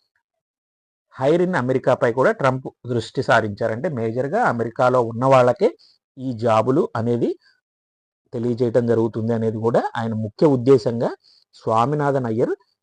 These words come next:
ఈటీ నౌతో కూడా తెలియజేయడం జరిగింది. మేజర్‌గా ఇదే కాకుండా ట్రంప్ అత్యంత రక్షణాత్మకంగా ఉంటారు. ప్రపంచ వాణిజ్యంపై ఏదైతే టారిఫ్స్ ఉంటాయో దాని రిలేటెడ్‌గా కూడా చాలా ప్రతికూలంగా ఉంటుందనేది తెలియజేయడం జరిగింది.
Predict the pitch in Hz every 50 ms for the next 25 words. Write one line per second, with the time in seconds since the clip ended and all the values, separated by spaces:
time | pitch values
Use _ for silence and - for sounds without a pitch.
0 | _ _ 131 123 123 120 135 127 123 113 107 113 113 107 120 131 165 - 127 107
1 | 113 113 113 110 101 107 107 107 107 104 117 139 185 180 131 113 110 113 113 120
2 | 131 127 - - 110 107 127 131 123 123 117 107 - 123 156 208 208 - 120 117
3 | 120 135 - 302 339 - - _ _ _ _ _ - 113 110 - - 110 123 123
4 | 117 110 - - - 143 143 143 139 - 139 120 - 123 123 120 120 113 110 107
5 | 104 120 113 123 175 196 - 117 113 - 127 131 120 131 117 110 113 113 117 110
6 | 104 131 117 117 - 175 247 - - - - - _ _ _ _ _ _ _ _
7 | _ _ _ _ - 117 117 120 117 113 147 135 - - 110 110 117 120 - -
8 | - 117 107 117 120 143 175 160 120 113 113 113 120 127 120 120 117 123 123 -
9 | 120 117 110 117 110 107 110 123 175 190 - 135 117 110 104 - - 117 110 -
10 | 170 165 - 170 165 151 147 143 135 123 113 110 117 113 117 113 120 131 135 -
11 | 123 113 113 113 107 117 110 113 110 107 110 110 110 113 127 165